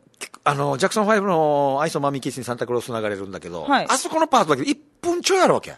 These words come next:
Speaker 2: ちょっと長いんですよね。
Speaker 1: だから、頭の部分、今回俺三分だったから、二分以内に収めないといけなくって、
Speaker 2: うん。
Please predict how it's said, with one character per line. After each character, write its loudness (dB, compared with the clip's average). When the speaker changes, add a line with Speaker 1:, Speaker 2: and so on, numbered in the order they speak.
Speaker 2:
ち -6
ょ -2
っ -20
と -8
長 4
い -4
ん -10
で -8
す -14
よ -6
ね。 0
Speaker 1:
だ 6
か 6
ら、 4
頭 0
の 2
部 -6
分、 -2
今 0
回 0
俺 -2
三 -2
分 -2
だ 0
っ -16
た -4
か -4
ら、 -4
二 2
分 0
以 -4
内 -4
に -6
収 -4
め -2
な -2
い -2
と -8
い -6
け -6
な -8
く -18
っ -18
て、 -4
Speaker 2:
う 4
ん。 -2